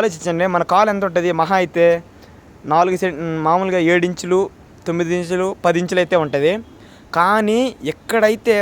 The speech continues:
మనం చూసుకున్నట్లయితే దాదాపుగా నాలుగు మీటర్లు, ఐదు మీటర్ల పొడవు అయితే ఉంది పాదం. అంటే ఎంత హైట్ ఉంటాడో మనిషి ఊహించుకోండి. మన ఊహకే అందట్లేదు. అప్పట్లో మనుషులంతా కూడా చాలా హైట్గా ఉంటారు. రీసెంట్గా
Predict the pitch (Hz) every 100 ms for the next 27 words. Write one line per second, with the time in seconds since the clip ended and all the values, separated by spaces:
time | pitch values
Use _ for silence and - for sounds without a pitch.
0 | 190 185 170 226 - 214 170 165 180 190
1 | 226 - - - - - - - 156 170
2 | 208 214 180 175 202 190 202 220 220 202
3 | 185 185 185 180 185 202 220 214 180 156
4 | 156 160 175 160 175 165 180 226 226 208
5 | 214 202 180 170 185 190 190 - - 156
6 | 165 190 - - - 135 147 165 202 196
7 | 214 185 196 185 160 165 214 226 - -
8 | - - - - - - 131 - 202 196
9 | 185 208 214 208 226 208 202 175 196 190
10 | 214 220 180 170 196 180 - 147 220 247
11 | 220